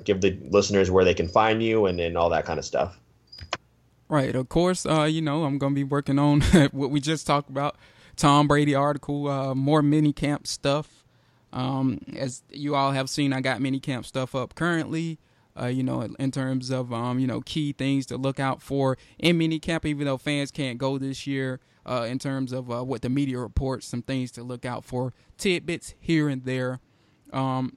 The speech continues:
Speaker 2: and, um, other, aside from that, you know, it's just gonna be some more podcasts and, um, other writings. So, um,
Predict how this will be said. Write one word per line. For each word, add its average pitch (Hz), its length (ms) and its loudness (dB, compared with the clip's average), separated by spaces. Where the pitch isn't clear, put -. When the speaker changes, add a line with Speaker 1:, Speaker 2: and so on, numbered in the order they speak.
Speaker 2:
and, 135 180 -4
um, 131 240 -2
other, 208 280 -4
aside 202 400 -4
from 208 160 -6
that, 269 260 -6
you 208 80 -10
know, 214 260 -10
it's 185 180 -14
just 170 180 -14
gonna 175 180 -12
be 185 140 -14
some 170 200 -14
more 175 220 -12
podcasts 160 800 -12
and, 135 220 -8
um, 135 340 -8
other 143 260 -6
writings. 139 480 -4
So, 127 320 -8
um, 127 280 -8